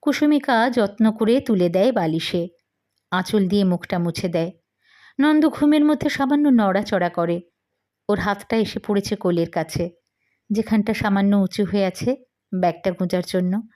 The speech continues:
কুসুমিকা নন্দর হাত সরিয়ে পেটের কাছ থেকে ব্যাগটা বের করে।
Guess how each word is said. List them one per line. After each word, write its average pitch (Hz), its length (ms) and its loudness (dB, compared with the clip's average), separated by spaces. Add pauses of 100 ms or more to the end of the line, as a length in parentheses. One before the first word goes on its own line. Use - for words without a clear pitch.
(600)
কুসুমিকা 294 540 2
নন্দর 233 420 4
হাত 208 300 -2
সরিয়ে 214 600 2 (100)
পেটের 208 300 0
কাছ 220 260 -4
থেকে 220 220 -4
ব্যাগটা 180 360 -2
বের 165 240 -2
করে। 165 280 -4